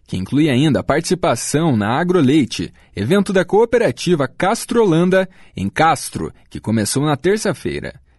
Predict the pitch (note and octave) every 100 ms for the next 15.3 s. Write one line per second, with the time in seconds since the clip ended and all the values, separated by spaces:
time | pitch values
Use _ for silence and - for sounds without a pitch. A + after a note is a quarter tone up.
0 | _ G2 G2+ G#2+ G#2+ G#2+ A2 G#2+ A#2+ A2
1 | G#2+ A2 B2 G#2 A#2 A#2 A#2 D3+ C#3 -
2 | C#3 C#3+ G#2 G2 - C#3 C#3+ C3+ C3 D#3+
3 | F#3+ F3 - A2 G2 G#2+ G3+ F#3 F#3 F3
4 | - _ - F2+ F#2+ F#2+ B2 E3+ F3 F3+
5 | E3 A#2+ A#2 D3 A3 A#3 A#3 A3 B2+ D#3+
6 | F#3 - G#3 C#3 D3 F3 F3 D3 E3+ E3
7 | E3+ D3 - F3 F3 G3+ A3 - G#2 F#2
8 | - E2 - _ _ - G2 F#2+ F2+ G2+
9 | C#3 C#3+ C#3 - - - A#2 C#3+ D#3+ A#2
10 | A2+ - G3 F3+ F#3+ E3 F3+ - - _
11 | C3 C3 - A3+ F3+ A#2 F3+ A2+ A#2 C3+
12 | F#3+ F#3 D#3+ F3 F3 _ - G#2+ C#3+ D#3+
13 | F#3 F3 A#3 A#3+ B2 F3 E3+ F#2 - G#3+
14 | B3+ F#3+ A#3 A#3 A3 G3+ F3 G3+ A3 A3
15 | E3+ F3